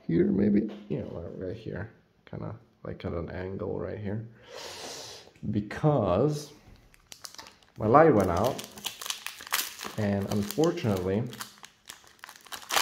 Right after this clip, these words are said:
I cannot do anything about it other than, you know, just continue like this. Have a cards at an angle. Ooh.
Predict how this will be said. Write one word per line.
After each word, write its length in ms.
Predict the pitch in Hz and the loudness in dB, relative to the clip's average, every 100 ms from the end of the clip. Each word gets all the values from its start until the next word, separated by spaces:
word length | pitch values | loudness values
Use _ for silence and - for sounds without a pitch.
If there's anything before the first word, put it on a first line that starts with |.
| - - - | 0 -4 -6
I 40 | |
cannot 420 | - 160 165 156 | 2 4 6 6
do 100 | 143 | 6
anything 420 | 135 139 139 131 | 8 6 4 4
about 400 | 107 104 104 85 | 6 8 8 8
it 80 | 80 - - - - - | 2 -2 -2 0 0 0
other 220 | 107 101 101 | 2 6 4
than, 720 | 95 98 95 92 92 95 101 - - - | 4 2 2 0 -2 -2 -4 -10 -14 -8
you 60 | |
know, 260 | 92 92 107 - 104 | -4 -4 -6 -8 -4
just 420 | 101 98 - - - _ _ _ _ _ _ - - _ | -4 -4 -8 -12 -20 _ _ _ _ _ _ -20 -20 _
continue 680 | - 107 104 127 123 127 123 | -2 -2 2 4 6 6 6
like 460 | 120 107 101 98 101 | 6 4 2 0 4
this. 760 | 107 98 120 151 - - - - _ - | 4 6 2 0 -8 -12 -16 -20 _ -4
Have 140 | 107 104 | -2 -2
a 40 | |
cards 540 | 104 120 110 110 113 | 2 4 6 6 4
at 160 | - 107 | 0 0
an 160 | 101 101 | 0 0
angle. 680 | 110 117 113 98 107 - - | 0 2 4 4 2 0 -4
Ooh. 840 | 151 233 175 113 - 76 110 107 | -2 2 2 2 0 -4 -4 -6